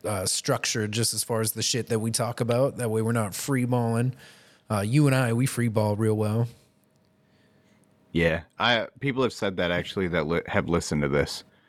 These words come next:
Speaker 1: Oh,
Speaker 2: They're
Speaker 1: yeah?
Speaker 2: like, "Wow, you guys, like, you guys riff really well." I'm like, "We've been brothers for twenty-eight fucking years."
Speaker 1: <laughs> We've been through
Speaker 2: Like,
Speaker 1: some shit.
Speaker 2: Yeah. I
Speaker 1: Um,
Speaker 2: mean, I don't go into detail. I'm not like we were homeless fucking kids together, but
Speaker 1: Right.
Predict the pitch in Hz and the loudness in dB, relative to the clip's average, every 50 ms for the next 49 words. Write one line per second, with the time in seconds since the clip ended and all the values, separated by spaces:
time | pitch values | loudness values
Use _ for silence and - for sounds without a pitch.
0 | - 123 123 117 107 123 151 190 190 127 135 120 113 107 107 107 151 147 147 120 | 0 2 2 2 2 2 0 -2 -4 -6 -8 -8 -10 -10 -6 -4 -4 -2 -4 -4
1 | - 113 117 101 85 78 - - 104 110 120 151 139 104 85 82 104 117 110 - | -2 -2 -2 -2 -2 -4 -8 -8 -4 -2 0 0 0 0 -2 -2 -2 -2 -2 -2
2 | 120 123 123 117 110 98 107 117 110 92 82 82 85 82 73 92 107 95 95 110 | 0 0 0 0 0 2 2 2 2 2 0 -2 -4 -2 -2 -2 0 2 2 0
3 | 101 85 - - 92 95 104 107 98 85 78 - - - 90 80 - - - - | 0 -2 -2 0 2 2 4 4 2 0 -2 -6 -6 -6 -6 -6 -2 0 0 2
4 | - 98 98 98 92 92 95 90 - - 87 95 98 82 - - - - - - | 2 2 2 2 2 2 0 0 0 0 2 2 2 0 -4 -4 0 2 2 2
5 | - 90 78 82 85 92 92 80 - - - 113 107 113 127 110 90 - - 104 | 2 -2 -4 -2 -2 0 0 0 0 0 0 0 0 0 0 0 0 0 0 0
6 | 90 - - 90 80 76 - - - - - - - - 113 98 - - - - | -2 -4 -4 -4 -4 -4 -6 -6 -6 -4 -2 -2 -2 -4 -6 -8 -12 -14 -16 -18
7 | _ _ _ _ _ _ _ _ _ _ _ _ _ _ _ _ _ _ _ _ | _ _ _ _ _ _ _ _ _ _ _ _ _ _ _ _ _ _ _ _
8 | _ _ _ _ - - 82 82 80 - - - _ _ _ _ _ _ _ _ | _ _ _ _ -2 0 2 4 2 2 0 -6 _ _ _ _ _ _ _ _
9 | _ _ _ _ _ _ _ _ _ _ _ _ - 127 123 117 107 104 107 113 | _ _ _ _ _ _ _ _ _ _ _ _ 0 2 2 2 2 2 2 2
10 | 117 131 127 123 104 117 113 107 98 87 85 78 73 90 92 101 - - - 76 | 2 2 2 2 0 0 -2 -2 -2 -2 -4 -4 -4 -4 -4 -4 -4 -4 -4 -4
11 | 71 73 80 87 85 87 92 98 98 80 90 90 87 - 104 101 95 87 87 - | -2 -4 -4 -4 -2 0 2 2 2 2 0 -2 -2 0 0 0 2 2 0 0
12 | - 95 90 87 87 85 87 87 82 - - - 90 85 - - 82 80 - - | 2 2 2 2 2 2 0 0 0 -2 0 2 2 2 2 -2 -8 -4 0 2
13 | 85 85 90 - - - 76 69 73 65 67 76 78 76 73 73 67 - - _ | 2 2 2 0 -6 -6 -2 -2 0 0 0 0 0 0 0 -2 -4 -4 -6 _
14 | _ - 120 117 113 98 90 90 95 101 | _ 2 4 4 4 4 2 0 -4 -6